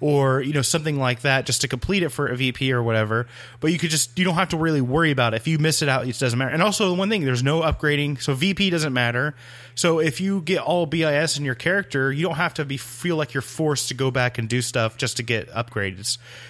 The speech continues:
You're just, it's just gonna be going through, like, a throwback to the gear. The best gear you get is in a raid, and that's all you can really get the best gear from. Um,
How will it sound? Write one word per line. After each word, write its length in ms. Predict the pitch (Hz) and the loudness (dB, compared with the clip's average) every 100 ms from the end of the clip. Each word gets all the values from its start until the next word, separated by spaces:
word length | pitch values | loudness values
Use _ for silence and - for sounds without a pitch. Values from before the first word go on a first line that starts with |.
| - | -2
You're 140 | 143 | 0
just, 180 | 143 151 | 0 0
it's 140 | 151 143 | 0 0
just 160 | 147 | 0
gonna 100 | 151 | -2
be 240 | 147 147 127 | 0 -2 0
going 320 | 147 147 139 | 0 0 -2
through, 220 | - 147 | -4 -2
like, 200 | 160 151 | 0 0
a 40 | |
throwback 500 | 151 185 220 123 101 117 | 0 2 2 0 -2 -2
to 340 | 156 139 131 - - - - | 0 2 0 -4 -18 -18 -6
the 80 | 131 | 0
gear. 280 | 147 180 160 | 4 4 4
The 60 | |
best 240 | 139 175 - | 2 0 0
gear 100 | 190 | 0
you 140 | 180 | 0
get 240 | 147 151 | 0 -2
is 120 | 135 131 | 0 -2
in 80 | |
a 60 | 151 | 0
raid, 480 | 139 123 120 123 131 - | 0 2 2 0 -4 -8
and 140 | 131 127 | -2 0
that's 140 | 123 | 2
all 100 | 127 | 2
you 140 | 123 117 | 2 0
can 100 | 123 | 0
really 180 | 117 113 | -2 -2
get 200 | 117 - | -4 -2
the 60 | |
best 200 | 107 107 | -2 0
gear 160 | 123 107 | -2 -2
from. 380 | - 90 95 104 - - | -2 -4 -6 -10 -10 -4
Um, 380 | 123 117 110 | -2 -2 -6